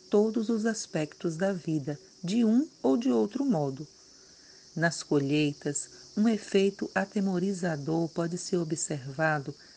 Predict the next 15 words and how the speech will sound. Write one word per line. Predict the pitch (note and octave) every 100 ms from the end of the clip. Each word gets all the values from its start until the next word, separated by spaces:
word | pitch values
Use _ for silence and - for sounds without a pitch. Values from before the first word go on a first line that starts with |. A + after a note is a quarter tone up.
| -
através | G3+ G3+ G3 F3+ G3 F3+
da | G3
proliferação | - A3+ B3+ B3 - F#3 D#3 - - E3+ E3+
de | D3+
insetos | D3 - - D3+ D3+ E3 - - - -
que | A#3
aparecem | A#3 - E3 D3 E3+ - D#3+
para | D3 E3+ E3+
consumir | G3 G3+ - F#3+ F3 F3+
as | -
toxinas | - A3 - - D#3+ D#3+ E3
das | - G3+ -
plantas. | - C#3 C#3 - C#3 - - - - - - - - -
Os | - E3
agricultores, | E3+ D3 D#3 - C#3+ - D#3 D3+ C#3+ -